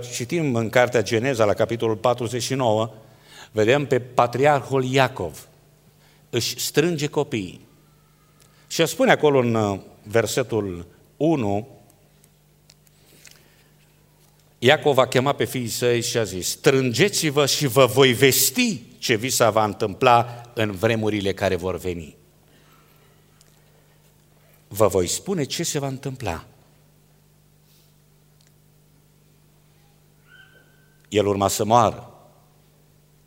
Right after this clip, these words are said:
Copiii aceștia aveau viitorul în față. Și Iacov îi binecuvintează, dar el își dă seama că binecuvântarea nu-i doar așa apă de ploaie, apă sfințită, nici nu strică, nici nu ajută, nu?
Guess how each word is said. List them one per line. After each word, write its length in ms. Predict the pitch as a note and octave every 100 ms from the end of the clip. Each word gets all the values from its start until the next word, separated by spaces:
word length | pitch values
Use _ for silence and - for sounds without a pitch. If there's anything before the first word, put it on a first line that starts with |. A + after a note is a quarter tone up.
| _ _ _ _ _
Copiii 320 | - F#2+ A2
aceștia 380 | G#2+ A#2 G#2+ G#2+
aveau 200 | G#2 G#2
viitorul 540 | F#2+ G#2+ G#2+ A#2+ A#2+
în 120 | B2 A#2+
față. 440 | B2 G#2+ - - - _ _ _ _ _ _ _ _ _ _
Și 260 | - - A2
Iacov 360 | B2 E3 C3+
îi 120 | B2+ A#2
binecuvintează, 960 | A#2+ D#3 D3 B2+ A#2+ G#2 B2 C3 B2
dar 200 | B2 A#2+
el 160 | B2 C3
își 140 | A#2
dă 100 | C3
seama 320 | A#2+ C#3 B2+
că 100 | A#2
binecuvântarea 840 | A2+ A#2 A#2 A2 A#2+ A#2+ C3+ C3 B2+
nu-i 200 | C3+ C3+
doar 160 | A2+
așa 260 | G#2+ F#2+ A2+
apă 220 | A2 G#2+
de 120 | G2
ploaie, 380 | F#2 A#2 B2+ A2
apă 220 | G#2 G#2
sfințită, 540 | G2+ - G2+ F#2 B2 A#2
nici 200 | G#2+ F2+
nu 100 | G#2
strică, 360 | - B2 A#2+
nici 180 | G#2+ G2+
nu 100 | -
ajută, 340 | F#2+ A#2 - G2+
nu? 240 | G2+ C3